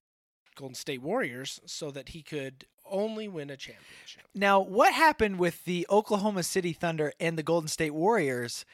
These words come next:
Speaker 2: in his last season in Oklahoma City? Do you remember?
Speaker 1: The th-,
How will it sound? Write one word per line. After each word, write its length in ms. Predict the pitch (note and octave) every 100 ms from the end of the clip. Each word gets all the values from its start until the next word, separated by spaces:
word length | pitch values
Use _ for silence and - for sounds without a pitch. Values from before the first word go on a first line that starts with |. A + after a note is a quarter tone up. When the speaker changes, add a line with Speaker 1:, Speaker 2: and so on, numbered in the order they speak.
| _
Speaker 2:
in 140 | D#3+
his 200 | E3 E3
last 300 | D3+ E3+ E3+ -
season 380 | A3+ F#3+ D3+
in 140 | C#3+ C#3
Oklahoma 440 | C#3 B2+ C3+ A#2
City? 400 | A2 D#3 C3 F#2 _ _ -
Do 60 |
you 60 | C3+
remember? 340 | C#3 D#3 F#3+ - - _ _ _ _ _ _ _ _ _ _ _ _ _ _ _
Speaker 1:
The 720 | C3+ C#3+ C#3+ C#3+ C#3+ C#3+
th-, 20 | C#3